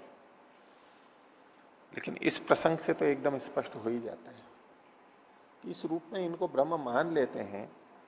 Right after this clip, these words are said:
बड़ा मान करके उपासना कर लेते हैं, ठीक है, उतने उतने स्तर पे वो चला जाता है और कोई उसको बड़ा दिखाई नहीं दे रहा है।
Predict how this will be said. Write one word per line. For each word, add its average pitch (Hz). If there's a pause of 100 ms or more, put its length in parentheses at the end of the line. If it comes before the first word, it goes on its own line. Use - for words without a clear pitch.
(160)
बड़ा 127
मान 127
करके 127
उपासना -
कर 113
लेते 101
हैं, 131
ठीक 170
है, 175
उतने 143
उतने 135
स्तर -
पे 131
वो 120
चला 120
जाता 110
है 110
और 139
कोई 156
उसको -
बड़ा 156
दिखाई 160
नहीं 175
दे 156
रहा 127
है। -